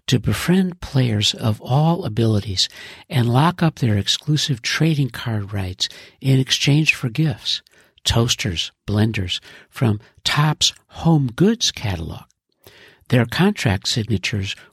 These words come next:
were then reproduced for the cards, and he developed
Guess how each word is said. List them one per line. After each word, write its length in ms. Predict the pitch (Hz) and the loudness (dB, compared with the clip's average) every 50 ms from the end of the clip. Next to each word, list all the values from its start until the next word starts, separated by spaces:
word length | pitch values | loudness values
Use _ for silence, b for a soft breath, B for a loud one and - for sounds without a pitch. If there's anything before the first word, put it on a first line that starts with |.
| B | B
were 140 | - 127 110 | -2 -2 0
then 320 | 107 135 135 135 131 123 - | 2 4 4 4 2 0 -2
reproduced 840 | - 110 123 143 160 - - - 110 - 151 180 175 131 - - - | 0 0 0 0 0 -2 -8 -6 0 2 2 2 2 0 -2 -4 -6
for 300 | - - - 113 110 113 | -6 -2 0 2 2 2
the 100 | 104 101 | 0 -2
cards, 480 | - - 135 135 135 131 - - - - _ _ B B B B B B B B B B | -4 -4 -6 -6 -6 -8 -10 -12 -12 -12 _ _ B B B B B B B B B B
and 140 | - 135 135 | 2 4 6
he 120 | 156 170 | 6 4
developed 580 | 151 151 123 127 151 175 202 220 226 _ - | 4 2 2 4 4 4 4 2 -2 _ -14